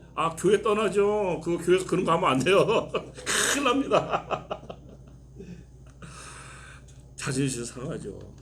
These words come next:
예. 솔로를 뺏긴 것도 힘든데 솔로를 돕는 자로 바뀐다. 야. 그런데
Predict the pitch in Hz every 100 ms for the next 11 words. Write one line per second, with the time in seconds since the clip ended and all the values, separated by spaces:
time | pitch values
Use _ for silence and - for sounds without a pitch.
0 | - 98 92 - - - - - - -
1 | - - - - - - - 175 175 175
2 | 160 170 160 165 143 127 139 156 135 110
3 | 123 113 - - - - 233 147 131 151
4 | 196 208 160 131 143 - - 139 120 120
5 | 95 95 - 101 76 71 69 - - -
6 | - - - - - - - - - -
7 | - - - - - - - - - -
8 | - - - - - - - - - -
9 | - - - - - - - - - -
10 | - - - - 139 139 135 127